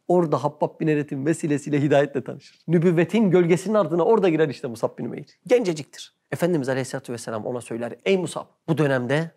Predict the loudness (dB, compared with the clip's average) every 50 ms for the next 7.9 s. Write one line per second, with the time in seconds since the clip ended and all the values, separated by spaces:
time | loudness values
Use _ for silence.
0 | _ _ _ 2 2 4 4 4 4 4 2 2 2 2 2 0 -2 -8 _ _
1 | _ _ _ _ _ _ _ -6 -6 -6 -6 -4 -4 -4 -4 -4 -6 -6 -6 -8
2 | -12 _ _ _ _ _ _ -14 -12 -12 -12 -12 -12 -12 -12 -14 -18 _ _ -16
3 | _ -4 0 0 2 2 0 0 -2 -4 -4 -4 -4 -4 -6 -8 -10 -12 -14 -18
4 | -20 -8 _ 0 0 2 2 2 4 2 2 2 0 -2 -2 -2 -2 -2 0 0
5 | 0 2 2 2 2 2 2 2 0 -2 -2 -2 -4 -4 -4 -2 0 2 4 4
6 | 6 6 4 4 4 4 4 4 4 4 2 2 2 2 2 4 4 2 2 2
7 | 2 2 2 2 2 2 2 4 4 4 4 4 2 0 0 -4 -6